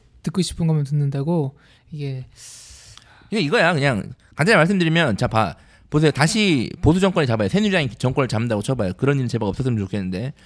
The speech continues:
Speaker 2: 보수 정권의 권력을 다시 잡아도 바꿀 수가 없습니다. 왜냐하면 바꿀 머리가 없어요. 인재들이 없어요. 거기엔. 두 번째, 야당이 잡는다? 그럼 예를 들어 지금 가장 유력한 후보인 문재인이 대통령이 된다?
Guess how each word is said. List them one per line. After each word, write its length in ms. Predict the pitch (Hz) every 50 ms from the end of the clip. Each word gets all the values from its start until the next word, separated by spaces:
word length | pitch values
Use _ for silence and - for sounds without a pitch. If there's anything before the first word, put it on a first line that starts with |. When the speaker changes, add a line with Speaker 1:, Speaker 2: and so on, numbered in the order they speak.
| - - - - - - _ _ _ _ _
Speaker 2:
보수 340 | - 147 170 220 233 226 196 - - -
정권의 300 | - 175 185 190 190 180
권력을 220 | 147 151 165 170 165
다시 200 | 131 127 156 170
잡아도 580 | 131 120 113 120 120 139 165 139 101 82 - - _ _ _ _ - -
바꿀 220 | - 139 - 196
수가 160 | - 190 139 110
없습니다. 320 | 101 - 120 113 101 101
왜냐하면 640 | 92 104 117 135 127 135 156 180 202 220 196 113 - - -
바꿀 260 | - - - 175 131
머리가 340 | 107 110 143 214 233 196 131
없어요. 240 | 92 - - 95
인재들이 360 | 104 131 165 202 202 180 165 127
없어요. 280 | 98 92 - - 87 78 - -
거기엔. 340 | 101 95 92 87 73 80 98 - _ - - - _ _ _ _ _ _ - _
두 100 | - 156
번째, 300 | 165 214 208 185 175 131 107
야당이 360 | 110 135 165 240 247 247 233
잡는다? 580 | 202 180 175 175 175 175 202 220 277 302 - _ _ - - _ _ -
그럼 120 | 190 170
예를 100 | 175 208 196
들어 140 | 202 196 175
지금 220 | - 165 185 180
가장 340 | - 160 160 175 165 147 127
유력한 300 | 131 156 190 - 180 165
후보인 240 | 156 147 151 147 131
문재인이 640 | 123 139 170 165 190 190 190 185 180 180 214 247 226
대통령이 300 | 190 156 151 175 180 175
된다? 440 | 147 139 139 156 208 233 277 -